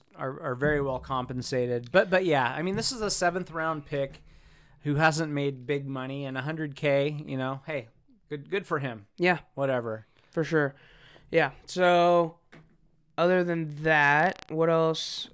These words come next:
Speaker 2: I mean, do you have any specific players you wanna talk about, specific plays? I mean, Rasheem Green, actually, I, I, uh, Rasheem Green did really well.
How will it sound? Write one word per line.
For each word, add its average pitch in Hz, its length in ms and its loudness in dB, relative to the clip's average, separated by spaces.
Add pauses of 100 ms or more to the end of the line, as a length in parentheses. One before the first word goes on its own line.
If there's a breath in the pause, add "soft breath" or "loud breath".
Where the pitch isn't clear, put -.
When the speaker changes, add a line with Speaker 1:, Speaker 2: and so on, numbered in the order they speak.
Speaker 2:
I 151 60 -8
mean, 160 180 -2
do 165 60 0
you 160 60 4
have 160 100 2
any 160 160 2
specific 156 480 -4
players 156 400 2
you 160 80 2
wanna 160 160 2
talk 156 280 2
about, 156 240 2
specific 151 480 -6
plays? 147 680 2 (300 soft breath)
I - 40 -10
mean, 156 160 4
Rasheem 202 340 6
Green, 175 300 8
actually, 175 540 6
I, 151 160 6
I, 131 320 -4
uh, 147 180 -4
Rasheem 151 340 -2
Green 156 220 0
did 151 160 0
really 151 220 2
well. 143 440 0